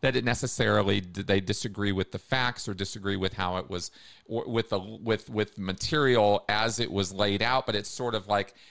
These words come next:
they have presentation problems. It's a little snarky, it's a little funny, it's a little sarcastic, it's, it's a little light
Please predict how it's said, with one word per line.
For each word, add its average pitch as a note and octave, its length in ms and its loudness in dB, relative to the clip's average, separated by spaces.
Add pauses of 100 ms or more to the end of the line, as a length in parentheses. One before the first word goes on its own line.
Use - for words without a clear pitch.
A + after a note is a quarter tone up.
they B2 100 0
have A#2 140 0
presentation G2+ 800 -4
problems. - 760 -6 (380)
It's G#2+ 480 0
a A#2+ 60 2
little G#2+ 240 2
snarky, G2+ 800 -2
it's - 160 -4
a G#2+ 40 -4
little G#2+ 280 -2
funny, G2 600 -2
it's F2 140 -4
a A2+ 60 -4
little G2 200 -2
sarcastic, G2 1080 -4
it's, - 180 -6 (400)
it's A#2+ 220 2
a B2 40 2
little A#2 380 4
light A2 500 2